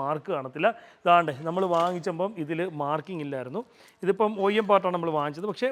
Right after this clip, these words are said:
മാർക്കിംഗ് ഇല്ലായിരുന്നു. മാർക്കിംഗ് നമ്മൾ കറക്റ്റ് ചെയ്ത് ഇട്ടിട്ടുണ്ട്. ഇപ്പം മാർക്കിംഗ് ഇടാൻ വേണ്ടിയിട്ട് വലിയ പാടൊന്നുമില്ല, സിമ്പിളാണ്. അത് എങ്ങനെയാണ് എന്നുള്ളത് കാണിച്ചു തരാം. ആദ്യം എന്ന് വെച്ചാൽ നമ്മൾ ഈ ഒരു പഴയ ടൈമിംഗ് ചെയിനിലെ മാർക്കിംഗ് ഉണ്ടല്ലോ, അത് നോക്കി കറക്റ്റിന് മാർക്കിംഗ് കറക്റ്റ് ചെയ്തിടുക. അത് കണക്ക് തന്നെ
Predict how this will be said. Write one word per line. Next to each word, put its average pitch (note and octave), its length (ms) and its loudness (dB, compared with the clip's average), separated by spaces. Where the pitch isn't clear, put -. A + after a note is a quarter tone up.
മാർക്കിംഗ് F#3+ 320 0
ഇല്ലായിരുന്നു. C3+ 280 -8
മാർക്കിംഗ് E3+ 340 -6
നമ്മൾ D#3 160 -2
കറക്റ്റ് D#3+ 360 0
ചെയ്ത് D#3+ 180 0
ഇട്ടിട്ടുണ്ട്. C3+ 420 -12
ഇപ്പം D3 140 -10
മാർക്കിംഗ് E3+ 400 -6
ഇടാൻ F3 240 0
വേണ്ടിയിട്ട് D#3+ 380 -4
വലിയ E3 260 -4
പാടൊന്നുമില്ല, C#3+ 560 -6
സിമ്പിളാണ്. C#3+ 480 -6
അത് E3+ 100 2
എങ്ങനെയാണ് D#3+ 520 -4
എന്നുള്ളത് D3 300 -6
കാണിച്ചു C#3 280 -8
തരാം. G#3 140 2
ആദ്യം G#3+ 240 6
എന്ന് B3+ 120 6
വെച്ചാൽ A3 180 6
നമ്മൾ F#3+ 220 2
ഈ - 80 8
ഒരു G3+ 100 8
പഴയ F3 200 4
ടൈമിംഗ് F3+ 280 0
ചെയിനിലെ F3 320 -2
മാർക്കിംഗ് D3+ 340 -4
ഉണ്ടല്ലോ, B2 280 -10
അത് F3 80 -6
നോക്കി D#3 200 -4
കറക്റ്റിന് D3 440 -6
മാർക്കിംഗ് C#3 380 -6
കറക്റ്റ് C#3 220 -6
ചെയ്തിടുക. C#3+ 260 2
അത് G#3 120 4
കണക്ക് A3 240 4
തന്നെ G#3+ 140 2